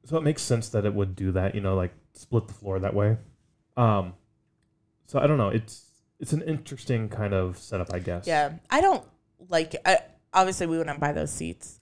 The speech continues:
Speaker 2: um, but I don't like it even from a look perspective. I like the aspect that you get, like, the whole floor if you wanna be on the floor. Like, so, say for Filter, we wanted to stand in the back. We coulda stood in the back. I mean,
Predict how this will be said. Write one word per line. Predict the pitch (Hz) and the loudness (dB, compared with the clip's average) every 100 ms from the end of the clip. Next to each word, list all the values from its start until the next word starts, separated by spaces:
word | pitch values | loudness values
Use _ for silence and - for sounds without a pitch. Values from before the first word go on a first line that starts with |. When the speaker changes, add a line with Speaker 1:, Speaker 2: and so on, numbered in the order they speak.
| - | -6
Speaker 2:
um, | 151 147 156 - _ _ _ - | -4 -6 -10 -16 _ _ _ -8
but | 170 | -4
I | - 196 | 2 4
don't | 220 165 | 4 2
like | 160 156 | -2 -2
it | 151 151 - | -4 -6 -8
even | 160 151 156 | -14 -10 -12
from | - - 151 147 151 147 _ _ _ _ _ _ - | -12 -6 -4 -4 -8 -14 _ _ _ _ _ _ -8
a | |
look | 160 165 156 156 - | -6 -6 -8 -8 -6
perspective. | - 170 - 170 170 - 180 175 - - _ _ _ _ _ - | -4 -4 -4 -6 -6 -4 -4 -4 -8 -20 _ _ _ _ _ -2
I | 170 | 2
like | 175 170 - | 2 0 -4
the | 156 151 - | -4 -4 -4
aspect | - 151 - 156 | -4 -4 -4 -6
that | - | -6
you | - | -8
get, | 151 151 - | -6 -6 -6
like, | 151 - | -10 -10
the | |
whole | 139 - 151 | -16 -8 -6
floor | 147 - 151 156 156 - | -6 -6 -4 -2 -4 -6
if | 165 | -8
you | 160 | -8
wanna | 151 | -8
be | 151 | -6
on | 151 | -6
the | 151 | -6
floor. | - 143 156 | -12 -8 -6
Like, | 151 151 | -6 -6
so, | 160 156 - - _ _ _ | -6 -6 -8 -20 _ _ _
say | - 180 170 | 0 2 2
for | 165 170 | -2 -8
Filter, | - 180 - | -2 -2 -2
we | 151 | -8
wanted | 147 143 151 | -8 -10 -12
to | |
stand | - 147 156 | -6 -6 -6
in | |
the | 160 | -4
back. | 156 147 - - _ _ | -2 -2 -6 -16 _ _
We | 160 | -18
coulda | 156 156 147 | -6 -6 -4
stood | - 151 151 | -8 -8 -8
in | 151 | -8
the | |
back. | 156 147 165 - | -4 -4 -6 -2
I | 220 | 0
mean, | 240 | 0